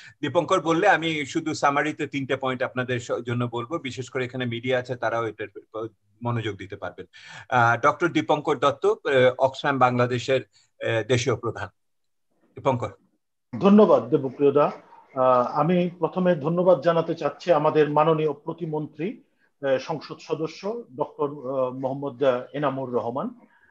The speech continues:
Speaker 2: আহ, আমাদের, আহ, মাত্র আমরা যার বক্তব্য শুনলাম এবং খুব inspiring বক্তব্য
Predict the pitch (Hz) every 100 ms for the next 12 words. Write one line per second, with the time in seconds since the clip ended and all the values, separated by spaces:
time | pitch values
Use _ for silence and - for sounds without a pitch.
0 | _ - - - 131 127 147 160 160 165
1 | 139 151 139 135 127 127 - 131 117 135
2 | 139 - 160 139 135 131 127 131 - 143
3 | 131 - 135 127 131 120 127 - 131 143
4 | - - 131 135 139 127 - - 113 123
5 | 202